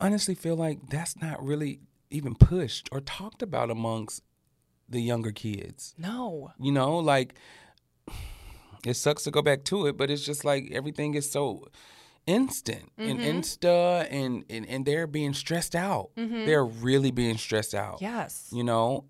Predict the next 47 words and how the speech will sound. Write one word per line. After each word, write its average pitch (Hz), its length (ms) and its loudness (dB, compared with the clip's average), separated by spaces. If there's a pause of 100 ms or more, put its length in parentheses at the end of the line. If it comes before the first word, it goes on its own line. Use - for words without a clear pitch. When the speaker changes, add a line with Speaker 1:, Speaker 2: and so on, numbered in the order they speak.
(200)
Speaker 1:
um, 107 340 0
a 95 100 -2
freshman, 104 640 -2
it 95 120 -4
was 101 140 -2
actually 101 440 0
at 98 160 -2
the 95 80 -4
panel, 98 560 -2 (400)
and 104 140 0
she 113 120 0
stood 104 280 2
up 101 120 0
and 101 120 0
asked 101 240 -2
a 107 40 -2
question 107 460 -4
and 104 140 -6
was 104 160 -10
like, 101 300 -10 (460)
"Oh, 151 360 0
you 156 180 0
know, 139 240 0
I 139 80 -6
just, 139 400 -6
you 147 100 -2
know, 135 240 -4
I 143 60 -4
just 143 160 -2
wanted 151 220 0
to - 100 -8
ask 131 380 0
because 127 280 0
I, 127 220 2
I, 120 140 -6 (100)
I 131 40 -4
feel 131 260 -2
so 139 180 -6
pressured 139 400 -4
all 139 100 2
the 139 80 -4
time, 135 560 -6
you 120 120 -6
know, 117 160 -4
not 127 180 0
only 139 220 2
by, 123 320 -2